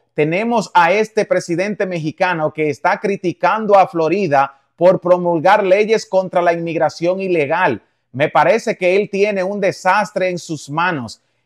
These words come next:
En una conferencia de prensa en Fort Myers, Florida,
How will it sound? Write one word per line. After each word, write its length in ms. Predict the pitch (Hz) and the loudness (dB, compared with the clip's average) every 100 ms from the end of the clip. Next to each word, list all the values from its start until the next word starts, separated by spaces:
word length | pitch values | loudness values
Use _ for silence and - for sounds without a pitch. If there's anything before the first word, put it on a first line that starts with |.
| - | -6
En 160 | 135 | -4
una 160 | 190 247 | -2 0
conferencia 580 | 254 233 202 208 226 233 | 2 2 2 2 0 2
de 120 | 180 | 2
prensa 440 | - 196 180 170 | 2 0 2 0
en 120 | 151 123 | -2 0
Fort 260 | 180 220 | 2 2
Myers, 500 | 175 196 214 220 202 | 0 -2 2 2 0
Florida, 680 | 165 151 151 196 135 123 | -2 -2 0 0 0 0